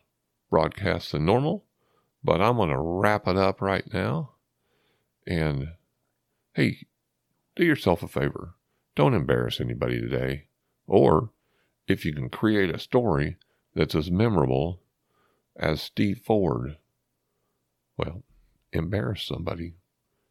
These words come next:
It's kind of fun. Folks, I'm out of here like money from my bank account.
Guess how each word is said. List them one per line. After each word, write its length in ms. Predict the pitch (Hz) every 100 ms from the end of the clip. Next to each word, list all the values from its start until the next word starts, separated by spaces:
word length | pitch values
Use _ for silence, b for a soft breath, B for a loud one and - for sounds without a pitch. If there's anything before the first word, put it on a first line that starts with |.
| _
It's 160 | 131 -
kind 260 | - 120 120
of 80 |
fun. 340 | - 127 156 127 _ _ _ _ _ _ _ _ b b b b b b
Folks, 240 | 143 135
I'm 200 | 123 117
out 160 | 110 110
of 100 | 92
here 260 | 101 104 101
like 300 | 78 78 82
money 340 | 90 95 95
from 300 | 90 85 80
my 140 | 78
bank 280 | 69 90 92
account. 400 | - - 76 85